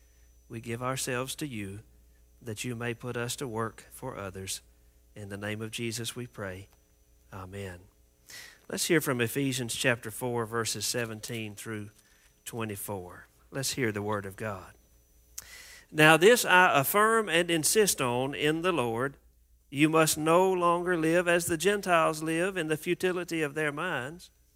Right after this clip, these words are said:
They are darkened in their understanding, alienated from the life of God because of their ignorance and hardness of heart. They have lost all sensitivity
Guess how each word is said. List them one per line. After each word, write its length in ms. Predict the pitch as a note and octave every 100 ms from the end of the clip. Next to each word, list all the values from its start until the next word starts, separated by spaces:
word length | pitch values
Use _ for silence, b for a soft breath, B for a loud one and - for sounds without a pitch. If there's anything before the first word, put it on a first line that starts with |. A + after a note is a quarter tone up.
| _ B B
They 240 | - F3+ G#3
are 200 | G3 G3
darkened 520 | E3+ G3 G3+ D3 C3
in 120 | C3+
their 200 | C#3 C#3
understanding, 760 | C#3+ C#3 B2 E3+ F#3 C#3 C#3+ E3 -
alienated 720 | G3 B3 F#3 B2+ A#2 A#2+ B2+
from 160 | D#3+ D#3
the 100 | D#3
life 300 | D3+ E3+ G3
of 140 | F3+
God 340 | C3 C3 C#3+
because 400 | D#3 - E3+ D#3+
of 180 | D#3+ D3+
their 160 | D3 C#3+
ignorance 520 | E3 C#3+ A2+ G#2+ -
and 160 | A#2 A#2
hardness 480 | B2+ C3 C3 C3
of 140 | D#3 -
heart. 420 | A2 G#2 G#2+ - B B B B B B
They 160 | D#3 G3+
have 180 | G3+ F3
lost 400 | F3 F#3 F#3 E3
all 260 | D#3+ G3
sensitivity 920 | G3+ G#3 G3+ G#3 - C3 A#2+ D3 F3